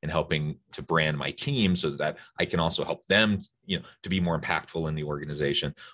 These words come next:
What, what are some of those first steps that's, that someone needs to do to start really leading out in their personal brand?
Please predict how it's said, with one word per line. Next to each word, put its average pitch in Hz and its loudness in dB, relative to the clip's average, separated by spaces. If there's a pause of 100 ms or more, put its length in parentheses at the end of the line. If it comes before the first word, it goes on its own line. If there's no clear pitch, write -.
What, 131 4
what 135 6
are 165 6
some 117 4
of 107 4
those 87 4
first - 2
steps - -2
that's, - -6
that - -4
someone 80 0
needs 78 -4
to - -6
do 76 -2
to 69 -8
start 73 0 (340)
really 85 4
leading 78 -2
out 71 -2
in 67 -10
their 71 -6
personal - -10
brand? 50 -10